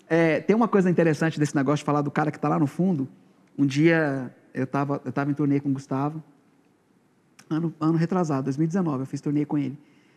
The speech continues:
E aí ele me chamou pra, fa-, pra falar do show. "E aí, cara, o que que você tá achando e tal?" Eu falei, "Cara, eu acho que você podia fazer um negócio pro cara que tá lá no fundo."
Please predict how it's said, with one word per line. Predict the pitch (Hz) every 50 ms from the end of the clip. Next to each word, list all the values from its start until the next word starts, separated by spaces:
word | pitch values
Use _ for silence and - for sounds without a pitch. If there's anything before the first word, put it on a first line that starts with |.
| _ _ _ _ -
E | 165 170
aí | 175 190
ele | 202
me | 220 226
chamou | - - 247 220 185 190 214 226
pra, | 214 233 214
fa-, | 196 - 214
pra | 185 - - 208 214
falar | 208 277 285 269 220 240 254
do | 233 196
show. | 170 - - 196 220 247
"E | 269
aí, | 254 240 277 311 -
cara, | - 208 180 175
o | 175
que | -
que | 233 -
você | 277
tá | - 254 240
achando | 220 - - - 202 233 254 254 220 180
e |
tal?" | 147 - 190 208 214 196 - - - - _ _ _ _ -
Eu | 165
falei, | 156 208 208 220 208
"Cara, | 214 285 247 220 208 -
eu | 202 208
acho | 208 220 214 - -
que | -
você | - 226
podia | - 240 202 185 214 220 208
fazer | - 226 208 214
um | 214 226
negócio | 233 233 202 202 202 202 196 -
pro | - 226 214
cara | - 220 208 208 214
que | 208 -
tá | 226 202
lá | 214 247
no | 302 277
fundo." | - - 220 202 190 185 165 139